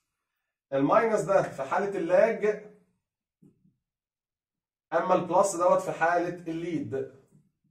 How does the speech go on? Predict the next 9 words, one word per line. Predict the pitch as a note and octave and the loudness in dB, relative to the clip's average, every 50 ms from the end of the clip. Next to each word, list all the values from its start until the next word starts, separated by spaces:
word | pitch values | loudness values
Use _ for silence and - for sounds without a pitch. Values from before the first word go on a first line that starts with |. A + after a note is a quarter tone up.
| _ _ _ _ _ _ _ _ _ _ _ - | _ _ _ _ _ _ _ _ _ _ _ -12
الماينس | B2 B2 B2+ D3+ E3 E3+ D#3+ C#3 - - | -10 -4 2 4 4 4 4 2 -2 -6
في | - | -6
حالة | - D#3 D#3+ D#3 | -4 -4 -4 -4
اللاج | D#3+ C#3+ D3 F3 G3 A3 G3+ D3+ | -4 -2 2 4 4 4 4 2
بينما | D3+ D3+ E3 E3 E3 | 0 0 0 0 0
البلس | D#3 C#3 C#3 - - - - - - | 0 0 0 -2 -2 -2 -4 -8 -10
في | - | -6
حالة | - D3 D3+ D3+ D#3 - - | -2 -2 0 -2 -2 -4 -6
الليد. | E3+ E3 D3+ C#3 A#2+ - - - | -8 -8 -8 -8 -8 -8 -12 -16